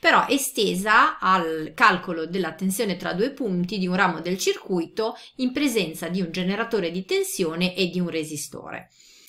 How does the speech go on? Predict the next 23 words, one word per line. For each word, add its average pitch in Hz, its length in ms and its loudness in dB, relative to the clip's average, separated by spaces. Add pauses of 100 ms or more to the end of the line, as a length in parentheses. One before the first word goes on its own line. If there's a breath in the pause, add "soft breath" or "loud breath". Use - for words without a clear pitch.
(200 loud breath)
Qui 220 300 -2
abbiamo 180 560 2
i 180 140 -4
due 185 300 0
punti, 180 720 0 (240 loud breath)
eh, 143 340 -8
tra 147 140 -6
i 151 120 -4
quali, 170 580 6
eh, 131 300 -12
vogliamo 160 360 -4
trovare 175 320 0
la 160 140 -4
tensione 240 720 0
A 151 160 -6
B, 170 320 -4
quindi 156 220 -8
vogliamo 160 420 -6
trovare 165 320 0
la 151 140 -4
tensione 180 640 0
A 151 60 -4
B 165 380 -6